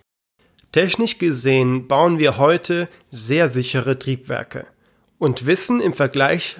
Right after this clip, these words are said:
zu den fünfziger Jahren auch viel mehr darüber, welche Schwerpunkte man bei der Instandhaltung setzen muss. Darüber hinaus hat man das Training für uns Piloten so sehr intensiviert,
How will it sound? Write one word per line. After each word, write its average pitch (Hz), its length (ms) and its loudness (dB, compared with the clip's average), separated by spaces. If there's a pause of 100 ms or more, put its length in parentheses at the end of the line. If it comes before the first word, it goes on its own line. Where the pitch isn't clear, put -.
zu - 120 -8
den 127 200 0
fünfziger 151 540 -4
Jahren 147 380 2
auch 135 120 -4
viel 160 300 -4
mehr 151 320 0
darüber, 156 680 0 (460)
welche 160 380 0
Schwerpunkte 165 760 -2
man 165 260 -2
bei 143 120 2
der 151 100 2
Instandhaltung 123 800 -4
setzen 113 360 -8
muss. - 380 -10 (720)
Darüber 139 380 0
hinaus 135 600 2
hat - 180 -2
man 220 180 2
das - 260 -4
Training 170 560 0
für - 140 -4
uns 170 200 -2
Piloten 165 580 0
so 151 220 0
sehr 156 340 0
intensiviert, 147 960 -2